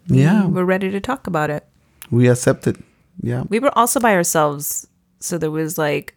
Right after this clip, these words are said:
Speaker 2: no hiding either.
Speaker 1: Yeah, no kids.
Speaker 2: No kids.
Speaker 1: Yeah, no
Speaker 2: Mm-hmm.
Speaker 1: kids, no
Speaker 2: No
Speaker 1: friends, no, yeah.
Speaker 2: excuses.
Speaker 1: Mm-hmm.
Speaker 2: Wow. There you go, guys. That is <laughs> our recap of Washington, D C,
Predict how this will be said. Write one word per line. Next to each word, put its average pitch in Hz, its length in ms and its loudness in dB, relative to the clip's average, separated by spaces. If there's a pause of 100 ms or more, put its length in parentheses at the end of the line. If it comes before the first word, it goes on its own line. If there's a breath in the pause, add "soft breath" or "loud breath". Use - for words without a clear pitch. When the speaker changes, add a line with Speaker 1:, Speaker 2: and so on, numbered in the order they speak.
(120)
Speaker 2:
no 160 360 -2
hiding 131 440 -8
either. - 600 -12 (180)
Speaker 1:
Yeah, 143 300 2 (240)
no 113 120 2
kids. - 440 -8 (260)
Speaker 2:
No 180 80 -8
kids. - 300 -12
Speaker 1:
Yeah, 151 340 0 (300)
no 120 180 2
Speaker 2:
Mm-hmm. 170 80 -4
Speaker 1:
kids, 123 320 -2
no 107 60 0
Speaker 2:
No 107 60 -2
Speaker 1:
friends, 160 340 -4
no, 113 100 -2
yeah. - 80 -2
Speaker 2:
excuses. 156 480 -4
Speaker 1:
Mm-hmm. 147 300 2 (1600 soft breath)
Speaker 2:
Wow. 175 400 0 (580 loud breath)
There 180 140 4
you 180 140 4
go, 165 220 4
guys. 131 680 -2 (100)
That 147 540 0 (100)
is 151 380 -6
<laughs> - 40 -6
our 190 380 2 (300 loud breath)
recap 180 580 -2 (160)
of 160 460 -6 (120)
Washington, 175 600 0
D 180 140 -4
C, - 580 -8